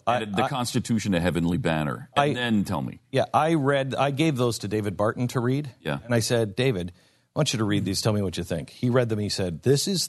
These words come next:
Speaker 1: the most, this is some of the best stuff I've ever read on the Constitution."
Speaker 2: No question.
Speaker 1: And,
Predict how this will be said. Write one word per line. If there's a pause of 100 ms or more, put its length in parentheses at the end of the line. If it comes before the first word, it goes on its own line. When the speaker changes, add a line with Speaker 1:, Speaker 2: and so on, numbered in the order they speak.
Speaker 1:
the
most, (300)
this
is
some
of
the
best
stuff (100)
I've
ever
read
on
the
Constitution."
Speaker 2:
No
question.
Speaker 1:
And,